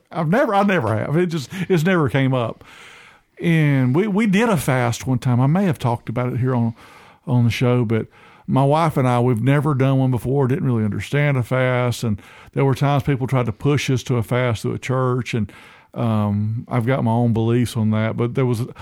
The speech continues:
a time that we were convicted enough to do a fast, and we did that, um, together. And it was actually a food fast. And as we were doing that food fast, I, I, I was griping the whole time because I was starving. <laughs>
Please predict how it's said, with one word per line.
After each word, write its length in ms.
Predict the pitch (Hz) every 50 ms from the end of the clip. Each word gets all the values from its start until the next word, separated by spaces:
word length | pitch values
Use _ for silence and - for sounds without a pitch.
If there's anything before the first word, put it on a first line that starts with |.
| - - -
a 300 | - 139 131 - - 135
time 300 | - - 175 185 180 160
that 120 | 156 -
we 160 | 151 139 170 185
were 160 | 180 170 131
convicted 540 | - 147 131 123 123 160 165 - - 135 135
enough 320 | 127 127 131 131 127 -
to 80 | - 127
do 240 | 110 107 127 127 123
a 60 | 110
fast, 580 | - 123 113 113 113 - - 120 - - - -
and 180 | 131 120 117
we 140 | 120 131 135
did 300 | 120 113 139 143 139 117
that, 320 | - 123 123 123 123 - - - - - - _ _
um, 320 | - 117 113 110 107 104 98
together. 640 | - 127 110 120 139 139 135 123 117 113 113 107 - - - - - - - - - - - - - _ _ _ _ -
And 540 | 160 156 151 147 143 135 131 127 127 117 113 110 98 - - 131 139 175 - - _ - 180 175
it 100 | 170 165
was 140 | 156 139 143
actually 280 | 156 165 - - 175 190
a 40 | -
food 360 | - - 180 175 170 156 120
fast. 600 | - 147 127 123 120 120 123 131 127 - - - -
And 600 | - 151 139 127 123 120 120 131 - - 151 -
as 220 | - 151 151 151 123
we 140 | 139 151 143
were 180 | 120 131 131
doing 460 | 120 127 165 185 202 196 165 139 127
that 440 | 123 123 117 113 110 110 120 - - - - - - _ _
food 260 | - 190 196 208 156
fast, 420 | - 143 120 120 123 120 110 -
I, 420 | 139 143 143 - - 120 123 127 - -
I, 60 | 131
I 40 | 135
was 200 | 131 131 107 95
griping 400 | 110 131 123 131 - - 131 127
the 80 | 127 117
whole 220 | 135 160 - 156
time 480 | 123 156 160 - 185 185 160 143 160 151
because 200 | 143 - 151 151
I 80 | 185 -
was 180 | 190 185 196 196
starving. 520 | 180 - 156 156 160 170 160 123 135 127 120
<laughs> 1300 | - - 240 269 254 - - 254 - - 254 233 - - 240 240 - 220 - - - - 202 165 -